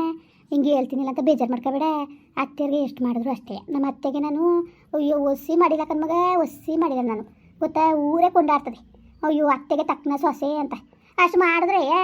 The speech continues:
ಅವ್ ನಮ್ಮ ಅತ್ತೆ ಏನೇನೋ ಮತ್ತೆ ನನ್ನ ಆದ್ನಿಗಿದ್ನಿ ಅಂದ್ರೆ ಅವಳ ಮೇಲೆ ಆಸೆ. ಸರಿಯಾ? ನಂದೀಗ ಆಸೆನೇ ಇಲ್ಲ ಕಣ್ಮಗ ನಿಜವಾಗ್ಲೂ. ಹ್ಞೂ, ಹಂಗೆ ನಿಮ್ಗೂ ಅದು ಅಷ್ಟೇ. ಅವ್ರವ್ರದ್ದು ಹೋದ್ರೆ ಅವ್ರವ್ರಿಗೆ ಹೆಚ್ಚು. ನೀನುವೇ ಹೊಸಿಯ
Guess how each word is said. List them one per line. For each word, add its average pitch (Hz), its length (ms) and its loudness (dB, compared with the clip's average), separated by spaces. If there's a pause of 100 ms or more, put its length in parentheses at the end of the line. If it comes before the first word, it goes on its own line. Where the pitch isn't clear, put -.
(500)
ಅವ್ 359 160 4
ನಮ್ಮ 349 180 4
ಅತ್ತೆ 339 160 0
ಏನೇನೋ 330 600 2
ಮತ್ತೆ 339 240 2
ನನ್ನ 320 200 0
ಆದ್ನಿಗಿದ್ನಿ 294 400 -2
ಅಂದ್ರೆ 320 180 2
ಅವಳ 294 220 4
ಮೇಲೆ 285 200 -2
ಆಸೆ. - 400 -6 (520)
ಸರಿಯಾ? 320 440 2 (260)
ನಂದೀಗ 311 460 2
ಆಸೆನೇ 269 440 -2
ಇಲ್ಲ 269 180 -4
ಕಣ್ಮಗ 277 260 -2
ನಿಜವಾಗ್ಲೂ. 262 680 -2
ಹ್ಞೂ, - 480 -8
ಹಂಗೆ 262 380 -2
ನಿಮ್ಗೂ 277 320 -2
ಅದು 262 140 -2
ಅಷ್ಟೇ. 254 220 -6 (600)
ಅವ್ರವ್ರದ್ದು 277 420 0
ಹೋದ್ರೆ 277 160 0
ಅವ್ರವ್ರಿಗೆ 269 260 0
ಹೆಚ್ಚು. 247 500 -8
ನೀನುವೇ 262 560 -2 (320)
ಹೊಸಿಯ 240 260 -2